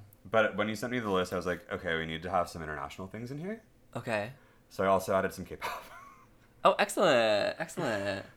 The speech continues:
Speaker 1: Um, we got Limelight's debut song, Honestly.
Speaker 2: Okay.
Speaker 1: Which I also sent you several times.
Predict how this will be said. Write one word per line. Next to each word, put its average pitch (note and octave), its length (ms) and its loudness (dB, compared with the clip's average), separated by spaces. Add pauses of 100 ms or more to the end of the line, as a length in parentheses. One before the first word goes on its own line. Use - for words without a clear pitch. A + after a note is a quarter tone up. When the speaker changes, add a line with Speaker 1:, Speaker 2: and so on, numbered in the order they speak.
Speaker 1:
Um, E2+ 640 4 (840)
we G2 140 2
got F#2+ 680 12 (720)
Limelight's F2 760 6
debut E2+ 420 -2
song, D2+ 380 0
Honestly. D2+ 640 -6 (520)
Speaker 2:
Okay. A#2+ 640 0 (160)
Speaker 1:
Which F#2 220 -2
I G#2+ 140 2
also G#2+ 320 2
sent D#2 260 -6
you D2 120 -10
several C#2+ 340 -8
times. - 400 -12